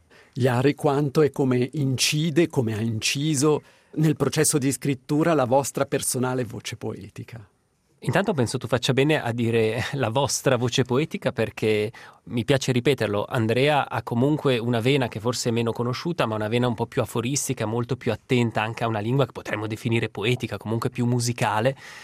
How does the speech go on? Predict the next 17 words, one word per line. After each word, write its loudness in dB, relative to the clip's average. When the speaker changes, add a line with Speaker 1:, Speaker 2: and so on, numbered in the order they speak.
Speaker 2:
e -10
quindi 4
l'incontro 4
non 0
è 0
per 0
nulla 4
strano 0
tra -4
le -2
due 2
individualità, 0
diciamo -2
così, 0
anche -2
se -12
poi -2